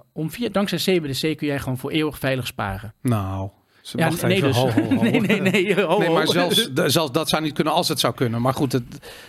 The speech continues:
Speaker 2: los daarvan. Je, je, ehm,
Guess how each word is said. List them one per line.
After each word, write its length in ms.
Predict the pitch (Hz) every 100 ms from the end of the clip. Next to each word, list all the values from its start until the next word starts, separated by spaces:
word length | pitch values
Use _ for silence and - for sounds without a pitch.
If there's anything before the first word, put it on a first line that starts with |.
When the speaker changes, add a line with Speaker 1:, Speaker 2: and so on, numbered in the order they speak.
| -
Speaker 2:
los 400 | - - 170 196
daarvan. 380 | 190 208 202 123
Je, 440 | 147 165 170 175 165
je, 140 | 160 151 143 151
ehm, 400 | 139 135 135